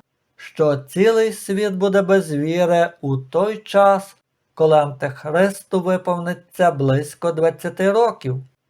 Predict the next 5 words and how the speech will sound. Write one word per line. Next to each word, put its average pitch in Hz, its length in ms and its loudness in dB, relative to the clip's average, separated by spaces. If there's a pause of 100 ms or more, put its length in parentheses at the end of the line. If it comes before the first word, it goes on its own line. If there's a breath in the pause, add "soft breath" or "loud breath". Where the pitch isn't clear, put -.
(480)
І 180 140 0
в 180 60 -2
цей 240 380 2
найтяжчий 143 920 -2
час 202 640 0